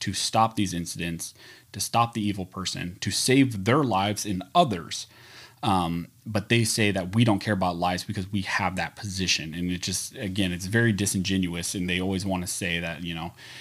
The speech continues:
you know, there's that classic, you know, Piers Morgan versus Ben Shapiro, Ben Shapiro arguments where they, you know, Piers Morgan, you know, was, or Ben Shapiro said that Piers Morgan is always, like, standing on the graves of people of, like, you know, various events,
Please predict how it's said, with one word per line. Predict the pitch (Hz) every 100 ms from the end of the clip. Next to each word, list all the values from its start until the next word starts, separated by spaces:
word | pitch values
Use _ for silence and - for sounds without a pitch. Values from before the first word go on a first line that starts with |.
| -
you | 104
know, |
there's | 95 92
that | 90 -
classic, | 90 90 82 85 95
you | 85
know, | -
Piers | - 90 -
Morgan | 92 92 87
versus | 87 90 82
Ben | 90 87
Shapiro, | - 87 98 92 87 90 - - - 110
Ben | 98 92
Shapiro | - 90 92 85
arguments | 92 92 85 85 107
where | 90
they, | 82 82 90 -
you | 101
know, | 82
Piers | - 92 -
Morgan, | 92 85 82 85 - - - - - -
you | 95
know, | 87
was, | 85 - - _ _ - 110 90
or | 98 92
Ben | 95 104
Shapiro | 98 110 98
said | 92 - 90
that | 87 -
Piers | 101 -
Morgan | 98 92
is | 87 92
always, | 87 87 85
like, | 80 - - -
standing | - 98 87 90
on | 85 87
the |
graves | 90 87 87 82 -
of | 85 -
people | 104 90 87 87
of, |
like, | 82 82 _ _ _ _ _
you | 101
know, | 85 65 _ _ -
various | 101 95 90 87
events, | 104 98 101 92 82 -